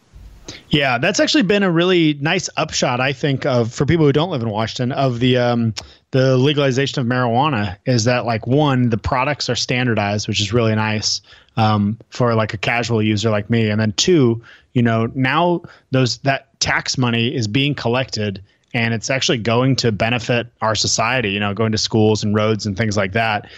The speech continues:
And I don't think, you know, by and large, most of the stoners mind paying it. I mean, obviously it's a little bit more expensive, but the cool thing is, like,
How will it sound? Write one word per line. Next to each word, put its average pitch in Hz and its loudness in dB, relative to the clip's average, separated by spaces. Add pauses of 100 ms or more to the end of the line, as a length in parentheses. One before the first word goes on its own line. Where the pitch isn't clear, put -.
(140)
And 120 0
I 131 0
don't 185 -4
think, 170 -4 (300)
you 120 0
know, 113 2
by 123 0
and 127 -2
large, 117 0
most 127 0
of 123 -2
the 107 0 (220)
stoners 131 0
mind 117 -2 (480)
paying 156 0
it. 87 -10 (200)
I 120 -2
mean, 131 2
obviously 151 0
it's 123 -4
a 135 -2
little 147 0
bit 160 -2
more 131 0
expensive, 117 -2
but 123 -2
the 117 -10
cool 208 -2
thing 123 -2
is, 131 0
like, 104 -4